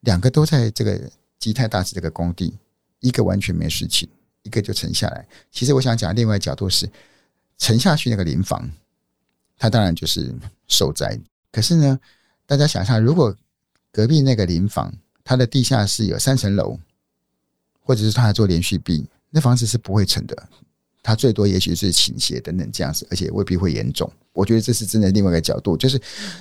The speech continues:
那个临房如果它是一个新大楼，它有连续壁，它知道地下三层楼等等这样子，它不会沉的啦。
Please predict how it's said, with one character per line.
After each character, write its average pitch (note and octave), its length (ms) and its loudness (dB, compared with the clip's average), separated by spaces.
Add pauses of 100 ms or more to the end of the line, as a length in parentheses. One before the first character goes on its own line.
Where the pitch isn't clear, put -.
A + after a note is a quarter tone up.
那 A3+ 100 4
个 D3 120 2
临 A2 220 4
房 E2 220 0
如 E2 160 -4
果 - 180 -2
它 - 220 -2
是 F#2 160 0
一 - 60 -4
个 - 260 -6
新 - 200 2
大 D3 200 -2
楼， - 180 -10 (840)
它 - 160 0
有 G2 80 4
连 F2+ 160 2
续 A2 140 -2
壁， G#2+ 200 0
它 A2 120 0
知 - 120 -6
道 E2+ 100 -2
地 G#2+ 100 -8
下 G#2+ 120 0
三 G#2 180 -2
层 G2 180 -2
楼 F2+ 120 -2
等 E2+ 200 -2
等 G2 160 -2
这 G#2 100 0
样 F#2+ 100 4
子， - 200 -6 (160)
它 D3 120 0
不 D#3 160 -6
会 D3+ 140 4
沉 D#2+ 200 -6
的 - 100 -6
啦。 - 180 -16